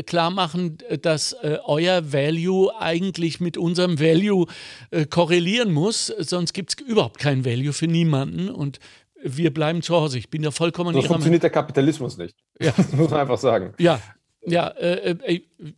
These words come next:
Speaker 1: so, ja. Ja, das wäre ein anderer Podcast, da, äh, lade ich Sie dann
Speaker 2: <laughs>
Speaker 1: bitte
Speaker 2: Das
Speaker 1: noch mal
Speaker 2: machen
Speaker 1: zu
Speaker 2: wir
Speaker 1: ein,
Speaker 2: noch.
Speaker 1: weil das fände ich ganz, ganz wichtig. Äh, wir haben dann noch, äh, gefragt,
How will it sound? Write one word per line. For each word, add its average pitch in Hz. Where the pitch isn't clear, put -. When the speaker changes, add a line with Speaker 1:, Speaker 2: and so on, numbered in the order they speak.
Speaker 1:
so, 220
ja. 120
Ja, 202
das 247
wäre 254
ein 240
anderer 220
Podcast, 208
da, 208
äh, -
lade 180
ich 226
Sie 269
dann 202
Speaker 2:
<laughs> -
Speaker 1:
bitte 254
Speaker 2:
Das 240
Speaker 1:
noch 247
mal -
Speaker 2:
machen 214
Speaker 1:
zu -
Speaker 2:
wir 233
Speaker 1:
ein, 208
Speaker 2:
noch. 226
Speaker 1:
weil 202
das 202
fände 190
ich 151
ganz, 180
ganz 208
wichtig. 175
Äh, 185
wir 185
haben 254
dann 220
noch, 196
äh, 220
gefragt, 185